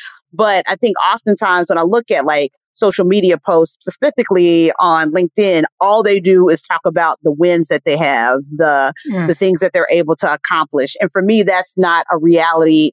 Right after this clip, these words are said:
Speaker 1: of life. Um, so for me, I, I felt like the best thing I could do by way of adding value is to tell people the truth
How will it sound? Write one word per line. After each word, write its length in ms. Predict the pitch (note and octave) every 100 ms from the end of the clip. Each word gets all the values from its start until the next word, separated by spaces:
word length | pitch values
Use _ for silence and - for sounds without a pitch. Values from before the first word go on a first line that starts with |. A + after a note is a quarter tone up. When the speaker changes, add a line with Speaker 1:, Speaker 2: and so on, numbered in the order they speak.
| -
Speaker 1:
of 140 | C#3+
life. 360 | D3 D3+ C3+ D3+ - - - - _
Um, 400 | F3 E3 D#3 C#3+
so 240 | - - F#3+
for 220 | - G3
me, 320 | G3 A3+ A3
I, 220 | - F#3 -
I 80 | F#3
felt 220 | - F#3+
like 180 | F3 E3
the 160 | - D#3+ -
best 260 | G#3 G3+ -
thing 300 | F#3+ F3 F3 -
I 80 | E3
could 240 | - D3
do 460 | - E3 G3+ A#3 C#4 - _ _
by 240 | D#3 F3+ E3
way 300 | F3 E3+ E3
of 140 | D#3+ -
adding 280 | E3+ E3 D#3+
value 520 | D3+ D3+ F3 G3+ A3 -
is 260 | F3+ D#3+ _
to 100 | F3+
tell 300 | - G3+ G3
people 340 | - F#3+ D#3
the 120 | D3 C#3+
truth 600 | - F#3 C4 F4 -